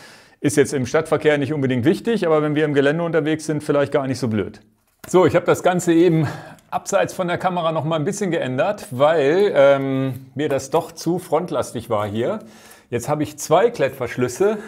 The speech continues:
einen rechts, einen links genommen. Und um das überhaupt realisieren zu können, dass das Ganze ja sozusagen an diesen beiden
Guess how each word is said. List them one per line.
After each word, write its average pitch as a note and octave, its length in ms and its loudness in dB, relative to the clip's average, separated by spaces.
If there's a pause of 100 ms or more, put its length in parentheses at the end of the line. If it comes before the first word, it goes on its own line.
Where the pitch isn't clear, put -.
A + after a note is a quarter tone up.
(140)
einen E3+ 260 -2
rechts, F3 580 -4
einen D#3 300 -4
links E3+ 280 -4
genommen. G#3+ 600 -6 (500)
Und D#3+ 260 0
um D#3+ 180 0
das F3+ 220 0
überhaupt D#3+ 500 0
realisieren D3 500 2
zu E3 140 0
können, D#3+ 260 -2
dass D3+ 180 -4
das C3+ 180 -6
Ganze D3 560 2 (440)
ja A#2+ 160 0
sozusagen B2+ 500 -4
an A#2+ 120 -6
diesen F3 380 -2
beiden B2+ 480 -2